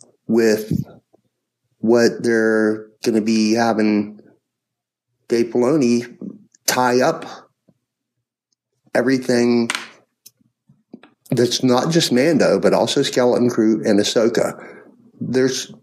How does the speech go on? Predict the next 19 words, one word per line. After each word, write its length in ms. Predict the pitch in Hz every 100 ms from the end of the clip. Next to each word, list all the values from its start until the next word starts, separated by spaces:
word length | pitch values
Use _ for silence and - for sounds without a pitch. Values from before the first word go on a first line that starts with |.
| _ - -
stories 560 | - - 147 165 160 113
that 160 | 117
are 140 | 104 98
gonna 220 | 107 120
cross 400 | - 123 123 -
over 280 | 131 123 -
with 220 | 87 -
each 200 | 113 123
other 440 | 113 - - - _ _ _ _ _ _ _ _ _ _ -
through 160 | 104
that 200 | 110 123
timeline. 680 | - 127 95 87 - 277 - _ _ _ _ _ _ _ _ _ _ _ _ _ _ _ _ _ - 87 85 -
They've 320 | 143 113 117
got 200 | 104 127
a 40 | 107
plan. 680 | - 117 92 - - - - _ _ - _ - 143
Just 380 | 120 120 120 - 139 123 - - - -
be 160 | 107
ready. 380 | 101 104 98 85